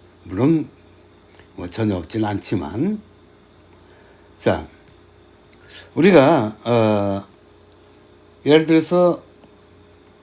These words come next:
요럴 때 요 상-, 요 점에서는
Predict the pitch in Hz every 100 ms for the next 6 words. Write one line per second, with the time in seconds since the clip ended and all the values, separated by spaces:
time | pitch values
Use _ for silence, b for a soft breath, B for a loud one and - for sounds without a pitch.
0 | _ - 165 160 - 78 69 - _ -
1 | _ _ _ _ _ _ _ _ 131 180
2 | 196 196 156 - 135 208 214 - - 147
3 | 113 104 147 135 -